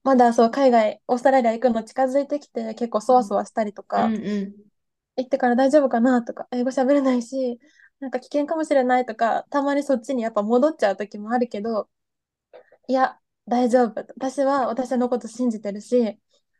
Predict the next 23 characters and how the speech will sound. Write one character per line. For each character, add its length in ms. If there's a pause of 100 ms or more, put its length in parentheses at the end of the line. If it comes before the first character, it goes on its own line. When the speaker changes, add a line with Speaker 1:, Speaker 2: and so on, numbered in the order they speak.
(100)
Speaker 1:
も 140
し 280
何 220
か 100
あ 40
っ 20
た 120
と 120
し 80
た 140
ら、 100
そ 140
の 100
時 300
に 420 (520)
対 200
応 80
す 100
れ 120
ば 140
い 100
い 60
し、 440